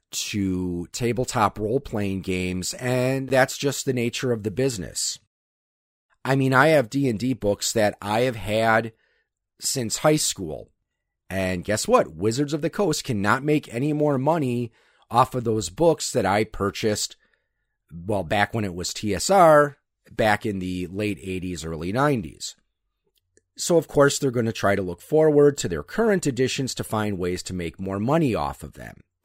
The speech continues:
And again, I understand companies need to be profitable, but sometimes there's an ethical line that can be muddied, and there's some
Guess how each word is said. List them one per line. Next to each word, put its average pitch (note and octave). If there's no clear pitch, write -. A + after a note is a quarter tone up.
And F2
again, C3+
I C3
understand B2
companies D3
need C3
to G#2+
be F2+
profitable, A2+
but A2+
sometimes D3+
there's C3
an A2
ethical A#2
line G2+
that G2+
can G#2
be F2
muddied, B2
and G2+
there's G#2
some G#2+